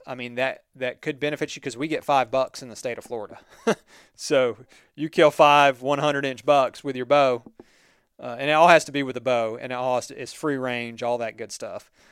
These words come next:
Um, but it all has to be with a bow, um, and you get your five tags here.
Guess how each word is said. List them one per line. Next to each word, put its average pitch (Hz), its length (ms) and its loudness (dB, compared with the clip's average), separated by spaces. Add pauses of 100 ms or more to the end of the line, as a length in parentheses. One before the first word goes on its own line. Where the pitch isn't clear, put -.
(220)
Um, 127 400 -16
but 123 100 -4
it 120 40 -6
all 135 160 0
has 135 160 0
to 131 60 -20
be 127 100 -8
with 123 100 -10
a 117 40 -12
bow, 113 400 -2 (280)
um, 90 420 -20
and 120 320 -18
you 117 120 -20
get 120 280 -8 (220)
your 127 160 -14
five 127 260 -2
tags 120 300 -6
here. 139 400 -4